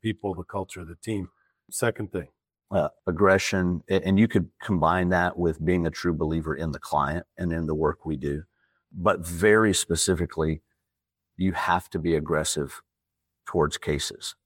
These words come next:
Speaker 2: and, and, and the
Speaker 1: Towards signing cases
Speaker 2: the,
Speaker 1: or
Speaker 2: w-, w-,
Speaker 1: towards
Speaker 2: toward, yeah, sure,
Speaker 1: winning
Speaker 2: towards signing cases,
Speaker 1: large
Speaker 2: but also
Speaker 1: settlements or, or
Speaker 2: it, it,
Speaker 1: victories?
Speaker 2: yes, yes, yes. All, all of the above. But where I think it really, really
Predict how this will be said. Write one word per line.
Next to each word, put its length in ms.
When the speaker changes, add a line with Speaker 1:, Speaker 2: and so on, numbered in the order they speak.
Speaker 2:
and, 540
and, 180
and 200
the 80
Speaker 1:
Towards 300
signing 340
cases 320
Speaker 2:
the, 60
Speaker 1:
or 100
Speaker 2:
w-, 240
w-, 0
Speaker 1:
towards 300
Speaker 2:
toward, 180
yeah, 180
sure, 220
Speaker 1:
winning 220
Speaker 2:
towards 240
signing 300
cases, 200
Speaker 1:
large 200
Speaker 2:
but 100
also 120
Speaker 1:
settlements 420
or, 200
or 60
Speaker 2:
it, 60
it, 60
Speaker 1:
victories? 280
Speaker 2:
yes, 520
yes, 400
yes. 480
All, 360
all 220
of 160
the 120
above. 420
But 280
where 180
I 160
think 260
it 80
really, 600
really 680